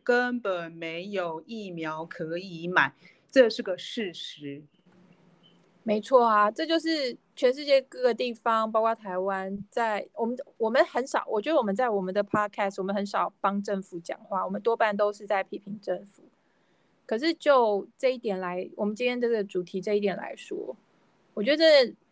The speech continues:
Speaker 2: 它也不是一个政府超前部署或者是不超前部署的问题，它基本上是一个药厂非常贪婪的要把垄断权抓在手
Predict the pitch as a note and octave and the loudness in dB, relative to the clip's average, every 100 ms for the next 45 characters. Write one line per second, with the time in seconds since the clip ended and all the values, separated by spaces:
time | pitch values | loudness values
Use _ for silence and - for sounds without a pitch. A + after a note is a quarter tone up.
0 | - - _ _ - D#4 G#3 G3+ G3+ B3 | -16 -16 _ _ 2 4 4 -2 -6 -6
1 | A3+ G#3+ G3+ A#3+ G#3 G3+ F3 - A3 G#3+ | -2 -2 0 -2 -2 -8 -10 -2 -2 0
2 | F#3+ F#3 G#3 G3 F#3 G3+ G#3 F#3 G3+ G3 | -4 -2 -4 -4 -6 -4 -2 -2 -2 -4
3 | - G3 G#3+ G3 G3 F3+ G3+ F#3 - - | -4 -4 2 2 2 -4 0 0 0 -6
4 | C#3 F#3+ G#3 G#3 - - C#4+ D4 D#4+ B3+ | 0 2 2 -2 -18 -2 2 2 4 2
5 | G3+ A#3+ A#3 B3 G#3 G#3+ G3 G3 _ _ | 2 2 0 -4 0 4 4 4 _ _
6 | _ _ C4 A#3+ G#3 - - G3+ F3+ A3+ | _ _ 4 6 6 0 -4 -4 -2 -6
7 | A3 A3 G3 F#3 - A3 A3 F#3 E3+ E3+ | -8 -6 -6 -6 -6 -4 -2 -2 -4 -4
8 | F3+ - _ _ _ - A#3+ G#3+ G3+ F3+ | -4 -6 _ _ _ -4 0 2 2 0
9 | F3+ G#3+ G#3+ G3+ G#3+ F3+ F3 G3 G3 G3 | 0 0 -2 -6 -4 -4 -2 -2 0 -2
10 | F#3+ - - | -2 -6 -8